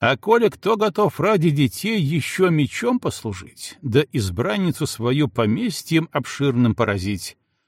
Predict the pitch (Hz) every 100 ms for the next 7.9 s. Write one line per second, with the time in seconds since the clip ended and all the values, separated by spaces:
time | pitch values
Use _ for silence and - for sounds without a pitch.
0 | _ _ - 139 277 254 254 139 185 254
1 | - - 208 214 - - 190 - - 107
2 | 156 170 - - 131 104 110 147 135 -
3 | 156 160 131 196 202 - - _ - 240
4 | 180 139 110 170 196 143 117 110 82 104
5 | 135 143 - 95 90 101 92 87 80 -
6 | - - _ _ _ _ _ _ _ _
7 | _ - 117 104 113 95 180 240 175